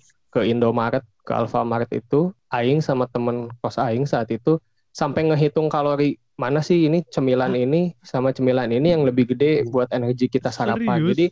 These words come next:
Speaker 1: serius, dulu tuh sampai ya memang diatur lah di dalam satu kosan itu sama temen untuk ngatur keuangannya sama makanannya, kita patungan kan semua, kayak sabun patungan,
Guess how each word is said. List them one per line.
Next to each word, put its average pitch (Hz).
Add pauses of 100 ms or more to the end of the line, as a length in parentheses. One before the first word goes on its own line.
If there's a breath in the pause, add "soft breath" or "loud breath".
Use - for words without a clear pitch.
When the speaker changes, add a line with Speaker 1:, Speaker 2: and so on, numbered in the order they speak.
(440 soft breath)
Speaker 1:
serius, 254
dulu 175
tuh 240
sampai 196 (240)
ya 160
memang 151
diatur 143
lah 143
di 127
dalam 123
satu 123
kosan 123
itu 143 (240)
sama 123
temen 131
untuk 123 (160)
ngatur 120
keuangannya 120
sama 123 (120)
makanannya, 113
kita 135
patungan 120
kan 127
semua, 113
kayak 107
sabun 120
patungan, 104